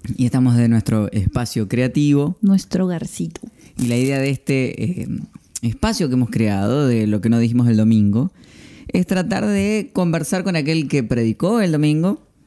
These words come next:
Speaker 1: aquel que dio su charla. Siempre que algunas cositas que uno no terminó de explicar como quería, o algo faltó,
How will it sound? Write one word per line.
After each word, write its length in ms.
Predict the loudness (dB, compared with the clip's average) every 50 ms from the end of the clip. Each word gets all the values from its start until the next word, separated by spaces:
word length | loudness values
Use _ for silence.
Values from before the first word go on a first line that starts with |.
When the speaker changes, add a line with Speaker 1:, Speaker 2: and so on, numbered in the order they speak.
| -20 _ -4
Speaker 1:
aquel 300 | -2 0 2 2 2 2
que 60 | 4
dio 120 | 2 2 0
su 140 | -2 -2
charla. 320 | -2 -2 -2 -2 -2 -4 -4
Siempre 340 | -4 -2 -2 -2 -4 -4 -6
que 120 | -6 -4
algunas 320 | -2 0 2 2 2 2 0
cositas 400 | 0 0 0 0 0 0 -2 -2
que 140 | -2 -4 -2
uno 260 | 0 0 0 2 2
no 180 | 2 0 0 0
terminó 240 | 0 -2 0 0 0
de 40 |
explicar 340 | 0 0 -2 -2 -2 -4 -4
como 220 | -2 -2 -2 -2 0
quería, 760 | 0 0 2 2 2 2 2 2 0 -2 -4 -4 -6 -6 -8 -12 -20 -20 -16 -14 -12 -10 -10 -12 -14 -16 -20 -20 -20
o 300 | -18 -14 -14 -12 -12 -12
algo 380 | -10 -8 -4 -4 -2 -2 -2 -2
faltó, 760 | 0 0 0 0 0 2 0 0 2 2 0 0 -2 -4